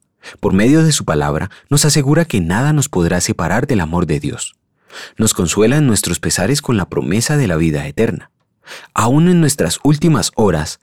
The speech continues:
las palabras que Jesús dijo a Marta nos sostendrán. "Yo soy la resurrección y la vida. El que cree en mí, aunque esté muerto, vivirá. Y todo aquel que vive y cree en mí, no morirá eternamente".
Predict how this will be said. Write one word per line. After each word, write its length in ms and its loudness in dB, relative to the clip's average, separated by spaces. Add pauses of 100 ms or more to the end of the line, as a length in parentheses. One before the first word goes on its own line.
(200)
las 160 2
palabras 420 2
que 140 2
Jesús 320 0
dijo 240 0
a 40 0
Marta 360 0
nos 160 0
sostendrán. 680 -4 (580)
"Yo 180 2
soy 300 2
la 100 2
resurrección 600 -2
y 60 2
la 120 0
vida. 340 -2 (360)
El 160 0
que 140 0
cree 320 2
en 180 2
mí, 240 0 (260)
aunque 360 0
esté 220 -2
muerto, 400 0
vivirá. 400 -2 (680)
Y 120 -2
todo 260 4
aquel 240 -2
que 120 2
vive 220 4
y 80 2
cree 320 0
en 100 -8
mí, 240 2 (240)
no 120 4
morirá 400 4
eternamente". 760 -4